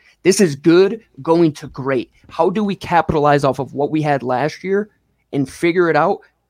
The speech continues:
to win that Super Bowl? Because we were just one step away, because why?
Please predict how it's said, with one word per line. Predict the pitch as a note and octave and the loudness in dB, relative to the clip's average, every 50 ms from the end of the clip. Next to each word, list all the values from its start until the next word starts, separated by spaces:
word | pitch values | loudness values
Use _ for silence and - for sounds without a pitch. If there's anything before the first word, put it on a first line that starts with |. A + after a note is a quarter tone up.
| _ _ _ _ | _ _ _ _
to | - F#3 | -6 -4
win | F3 D3 D#3 E3+ F3+ E3+ | -2 0 0 0 2 2
that | E3 E3 D#3+ | 0 0 -2
Super | - - F#3 F3 - B2+ | -4 -8 -8 -8 -8 -8
Bowl? | B2 A#2 - - | -8 -8 -10 -10
Because | - - F3+ E3+ | -8 -8 -6 -6
we | F#3 G3 | -6 -6
were | F3 F#3 | -6 -4
just | E3 F#3 D#3 C#3+ | -4 -6 -6 -4
one | C3+ D3+ E3 | -2 -2 -2
step | E3 - - E3 - | -2 -2 -2 -4 -4
away, | D3+ C#3+ C#3+ C#3+ D#3+ | -4 -2 -2 -2 0
because | D3+ D3 D3 D#3 C#3+ C3 | -2 -2 -2 -2 -4 -2
why? | C3+ B2+ C3 B2 A#2 G#2 | -2 -2 -4 -4 -4 -8